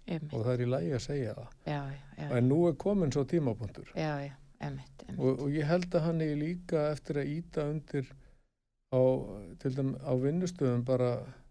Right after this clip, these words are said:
Speaker 2: heilbrigt starfsumhverfi. Bara umhverfi sem að við viljum hafa og, og nú er mjög opið samtal um hvað er ekki í lagi á vinnustöðum.
Speaker 1: Einmitt.
Speaker 2: Og við viljum það ekki lengur.
Speaker 1: Nei.
Speaker 2: Við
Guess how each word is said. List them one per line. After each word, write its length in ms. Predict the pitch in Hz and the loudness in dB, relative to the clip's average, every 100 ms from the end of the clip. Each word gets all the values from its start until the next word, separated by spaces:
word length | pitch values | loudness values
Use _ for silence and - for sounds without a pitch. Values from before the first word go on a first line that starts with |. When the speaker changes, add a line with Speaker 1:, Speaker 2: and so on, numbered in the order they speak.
| _ _ _ _ _ - | _ _ _ _ _ -4
Speaker 2:
heilbrigt 580 | 120 175 175 165 139 - | -2 -2 -4 -4 -4 -6
starfsumhverfi. 1000 | - 175 185 - 185 202 - 123 - 131 - _ _ _ _ _ _ | -2 -2 0 -6 -4 -6 -6 -8 -10 -16 -20 _ _ _ _ _ _
Bara 160 | 131 131 | -2 0
umhverfi 640 | 147 175 - 165 139 135 | 0 -2 0 0 2 0
sem 160 | 147 131 | 0 0
að 240 | 127 123 - - - _ _ _ - | 0 -2 -8 -20 -20 _ _ _ -2
við 160 | 131 131 | 0 2
viljum 360 | 170 175 147 120 | 2 2 2 2
hafa 400 | 131 127 131 170 | 2 2 2 0
og, 320 | 156 123 120 | 2 0 -2
og 680 | 127 123 120 - - - - 135 | -2 -2 -4 -10 -20 -16 -2 0
nú 80 | 143 | 2
er 80 | 131 | 2
mjög 400 | 135 165 143 156 | 2 2 2 0
opið 280 | 175 156 - | 0 -2 0
samtal 400 | 160 175 156 135 | -2 -2 0 2
um 180 | 131 135 - | 2 0 0
hvað 240 | 147 135 | 2 2
er 100 | 160 | 0
ekki 180 | - 156 | -4 -2
í 80 | 135 | -2
lagi 240 | 143 175 | 0 0
á 100 | 165 139 | 2 2
vinnustöðum. 520 | 147 127 - 123 208 - _ - - | 0 -4 -4 -4 -4 -10 _ -20 -8
Speaker 1:
Einmitt. 320 | 147 147 - | -8 -6 2
Speaker 2:
Og 540 | 131 131 131 - 165 165 | 4 4 0 -6 -10 -4
við 220 | 151 156 175 | 0 2 4
viljum 320 | 226 160 107 | 4 2 0
það 120 | 107 95 | -2 -4
ekki 160 | 123 | -2
lengur. 400 | 117 113 - - - | -2 -4 -10 -12 -10
Speaker 1:
Nei. 160 | 151 143 - - | -8 -10 -16 -4
Speaker 2:
Við 160 | 139 | 0